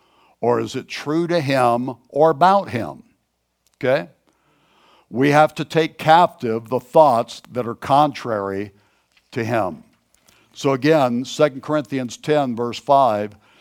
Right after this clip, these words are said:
says, "Casting down imaginations and every high thing that exalts itself against the knowledge of God, and bringing into captivity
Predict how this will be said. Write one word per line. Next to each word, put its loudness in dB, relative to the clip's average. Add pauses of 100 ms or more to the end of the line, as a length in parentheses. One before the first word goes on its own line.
(220)
says, -4
"Casting 0 (140)
down 2 (120)
imaginations -2 (520)
and -6
every 0
high 4
thing -2
that -2
exalts 0
itself -8 (480)
against -4
the -8
knowledge 2
of -12
God, 4
and -8
bringing -2
into 0
captivity -2